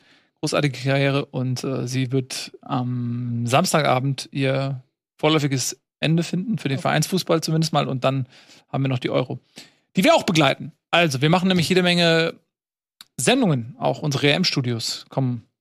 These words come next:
Speaker 1: dann und bringen euch alle News, alle Analysen, die ihr braucht für das Turnier.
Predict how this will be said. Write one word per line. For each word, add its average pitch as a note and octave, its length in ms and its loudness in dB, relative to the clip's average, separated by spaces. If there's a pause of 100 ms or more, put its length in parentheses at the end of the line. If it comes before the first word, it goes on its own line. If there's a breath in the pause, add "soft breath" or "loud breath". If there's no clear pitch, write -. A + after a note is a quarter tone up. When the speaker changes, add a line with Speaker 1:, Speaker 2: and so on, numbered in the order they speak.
Speaker 1:
dann C#3+ 240 -2
und C#3 400 -8 (560)
bringen D3+ 240 0
euch - 400 -4 (520)
alle E3 220 4
News, C#3+ 540 0 (300)
alle D#3 200 4
Analysen, D3 500 2
die C3+ 100 0
ihr C#3+ 100 2
braucht D#3 340 0
für - 180 -6
das C#3+ 180 -2
Turnier. E3+ 300 2